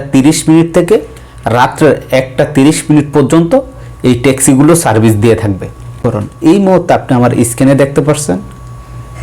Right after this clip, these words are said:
যে সৌদি আরবের জিজান অঞ্চলে, জিজান শহরে একটি মাকসালা দেওয়া হয়েছে, যে মাকসালাতে সম্পূর্ণ কর্মী হচ্ছেন নারী। অর্থাৎ সৌদিকরণ শুরু হয়েছে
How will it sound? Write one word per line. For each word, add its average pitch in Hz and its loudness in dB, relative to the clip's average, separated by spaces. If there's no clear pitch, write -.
যে 135 4
সৌদি 151 2
আরবের 185 2
জিজান 127 2
অঞ্চলে, 113 0
জিজান 113 4
শহরে 139 2
একটি 175 2
মাকসালা 123 2
দেওয়া 127 4
হয়েছে, 117 0
যে 120 0
মাকসালাতে 139 2
সম্পূর্ণ 143 2
কর্মী 139 2
হচ্ছেন 147 0
নারী। 101 0
অর্থাৎ 151 0
সৌদিকরণ 165 2
শুরু 160 2
হয়েছে 170 0